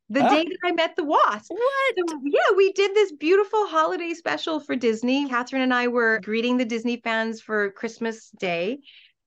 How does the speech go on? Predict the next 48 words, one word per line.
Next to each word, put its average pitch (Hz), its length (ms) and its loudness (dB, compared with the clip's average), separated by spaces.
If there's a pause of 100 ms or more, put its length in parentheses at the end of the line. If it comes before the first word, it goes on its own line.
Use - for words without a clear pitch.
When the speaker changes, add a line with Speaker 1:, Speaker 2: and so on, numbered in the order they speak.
Speaker 1:
and 226 380 0
took 277 180 -2
them 277 140 0
on 262 100 2
a 262 80 2
little 262 460 2
tour 247 400 2
of 240 160 0
some 233 300 -4
of 220 160 -4
the 247 80 -4
campus. 220 680 -4
And 254 220 0
what's - 380 -4
one 262 120 -4
of 269 120 -4
the 294 180 -6
rides 294 400 -2
we 320 60 -2
visited? 254 400 -2
And 254 80 0
that 277 100 -2
is 285 100 -4
exactly 339 840 -2 (380)
what 427 140 0
I 403 120 2
said 392 400 0
that 302 180 0
morning. 285 480 -2
It 202 80 4
was 247 100 0
Speaker 2:
<laughs> 311 680 -2
Speaker 1:
in 294 100 2
the 269 100 6
morning 247 480 4
and 214 100 2
I'm 214 120 0
on 220 200 2
the 220 80 -2
Tower 214 340 0
of 202 140 -2
Terror. 196 400 2
Or 226 80 2
what 262 160 2
is 302 100 -6
it 311 80 -8
called 269 240 0
now? 220 440 -2